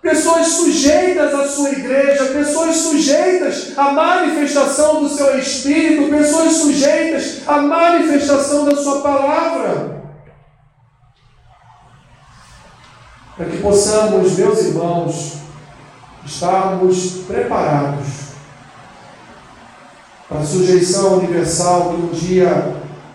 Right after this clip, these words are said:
há de vir sobre toda a humanidade. A ceia do Senhor, meus irmãos, no sentido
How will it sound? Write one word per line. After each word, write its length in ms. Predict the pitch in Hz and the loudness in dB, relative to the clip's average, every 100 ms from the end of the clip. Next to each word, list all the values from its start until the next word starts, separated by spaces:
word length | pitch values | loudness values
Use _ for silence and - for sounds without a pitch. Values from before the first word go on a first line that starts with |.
| - | -14
há 160 | 156 180 | -6 -4
de 160 | 180 - | -2 -4
vir 320 | 175 180 185 | -4 -2 -2
sobre 800 | - 165 175 185 175 170 165 - | -4 -4 0 2 2 0 -4 -4
toda 680 | 190 202 202 202 202 202 202 202 - - - - | 2 2 2 0 0 -2 -6 -12 -16 -20 -20 -16
a 40 | 165 | -10
humanidade. 1040 | 165 165 160 147 147 143 131 127 - - - - - - - _ _ _ _ _ _ _ _ _ _ _ _ _ - | -8 -6 -6 -6 -8 -10 -10 -12 -16 -20 -20 -20 -20 -20 -20 _ _ _ _ _ _ _ _ _ _ _ _ _ -14
A 120 | 156 | -8
ceia 360 | 151 214 220 220 | -4 0 2 2
do 100 | 226 | 2
Senhor, 480 | 220 214 220 220 196 | 0 0 2 2 2
meus 220 | 185 - | 2 0
irmãos, 360 | 156 165 160 175 | -2 -4 -4 -4
no 80 | |
sentido 1080 | - 180 175 185 208 214 202 180 - - - | -4 -4 -4 -6 -8 -6 -2 -2 -2 -8 -12